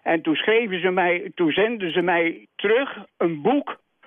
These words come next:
duizend woorden in Prinsje Woordboek. En daar staan de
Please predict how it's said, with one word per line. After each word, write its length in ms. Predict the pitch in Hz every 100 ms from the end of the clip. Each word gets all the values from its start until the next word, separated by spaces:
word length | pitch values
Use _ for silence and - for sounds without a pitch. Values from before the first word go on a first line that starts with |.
| _
duizend 500 | - 285 277 247 247
woorden 640 | 190 240 262 233 175 175
in 280 | 185 180 147
Prinsje 480 | - 240 262 202 208
Woordboek. 640 | 170 208 - 127 156 143 - _ _ _ _ _ _ _ _ _ _ _ _ _ _ _ _ _ _ _ _ _ -
En 340 | 156 170 170 -
daar 240 | 180 202
staan 320 | - 214 208
de 100 | 160